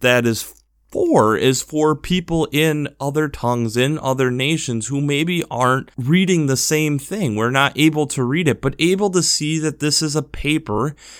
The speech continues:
that deals with the subject matter or the family of the same species that maybe they're looking into.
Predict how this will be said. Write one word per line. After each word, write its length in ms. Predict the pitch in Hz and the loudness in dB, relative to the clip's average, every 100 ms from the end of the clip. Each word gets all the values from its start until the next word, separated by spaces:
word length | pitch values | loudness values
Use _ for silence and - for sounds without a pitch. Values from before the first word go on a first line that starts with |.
| - | -8
that 180 | - 135 | -6 -4
deals 380 | 135 151 175 160 | 0 2 2 0
with 160 | 160 | -4
the 80 | 143 | -4
subject 500 | - 139 143 139 147 | -2 0 0 -2 -6
matter 400 | 123 110 110 120 | -2 -2 0 -2
or 320 | - 127 120 | 0 2 2
the 140 | 120 117 | 2 0
family 760 | - - 139 165 143 123 120 | -4 -4 -2 0 0 0 -2
of 280 | - 110 117 | 0 0 2
the 100 | 123 | 0
same 540 | 123 - 135 147 151 | 0 0 0 -2 -4
species 680 | 147 - - 143 139 139 131 | -4 -6 -4 -4 -2 -4 -2
that 200 | 131 - | -4 -4
maybe 280 | 120 127 139 | -2 0 0
they're 260 | 131 143 | 2 0
looking 400 | 160 117 107 104 | 0 -2 -2 -4
into. 420 | 98 95 - - | -4 -6 -8 -10